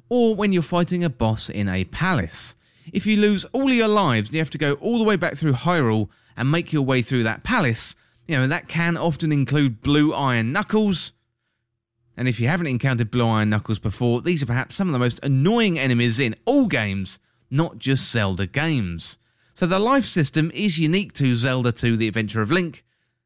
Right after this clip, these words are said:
After this, it didn't appear in the Zelda franchise again.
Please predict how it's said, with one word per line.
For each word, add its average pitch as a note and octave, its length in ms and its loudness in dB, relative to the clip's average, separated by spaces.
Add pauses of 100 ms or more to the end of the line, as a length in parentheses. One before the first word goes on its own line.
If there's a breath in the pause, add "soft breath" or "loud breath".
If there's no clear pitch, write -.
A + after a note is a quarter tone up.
(460)
After G3+ 240 0
this, C3+ 280 0
it C#3 160 -4
didn't D3 220 0
appear A#2+ 420 0
in A2+ 80 -2
the A2+ 120 2
Zelda G#2 360 0
franchise F2 560 -4
again. A2+ 560 -2